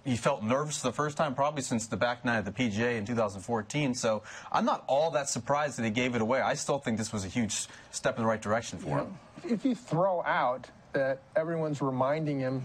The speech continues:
Speaker 3: every time he reads
Speaker 1: <laughs>
Speaker 3: something that he's gonna be forty-six this summer and that he hasn't won in two and a half years, if you throw that out and you just look at, wow, he's finished third and second early in the year. He's al-, already rounding into Masters form, which is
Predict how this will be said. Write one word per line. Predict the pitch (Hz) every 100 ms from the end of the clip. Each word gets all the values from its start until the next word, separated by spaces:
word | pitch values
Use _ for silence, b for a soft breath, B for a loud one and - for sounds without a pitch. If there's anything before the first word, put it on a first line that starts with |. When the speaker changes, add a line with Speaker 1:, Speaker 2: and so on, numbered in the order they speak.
| -
Speaker 3:
every | 151 156
time | 170 160
he | 143
reads | 277 175 -
Speaker 1:
<laughs> |
Speaker 3:
something | 143 139 143
that | 135
he's | 139 131
gonna | 156 135
be | 135
forty-six | - 156 135 - 165 -
this | 143
summer | - 151 160 131 - B B B
and | 143 147
that |
he | 147
hasn't | 139 160 139 147
won | 139 160
in | 135
two | -
and | 151
a | 135
half | 117
years, | 156 143 123
if | 156
you | 160
throw | 135 - 147 180 214
that | 190 151 143
out | 175 127 107 -
and | 151
you | 151
just | 131 -
look | 160 165 -
at, | - -
wow, | 240 160 110 131 131
he's | 202 226 196
finished | - 156 139 - -
third | 156 175
and | 180
second | 147 - 170 160 139
early | 147 156
in | 147
the | 143
year. | 135 185 131
He's | 135 226
al-, | 143 139 - -
already | 147 147 156
rounding | 135 123 143 139 170 180 165 160
into | 156 151
Masters | 147 147 135 151
form, | 127 165 165 127
which | 127
is | 147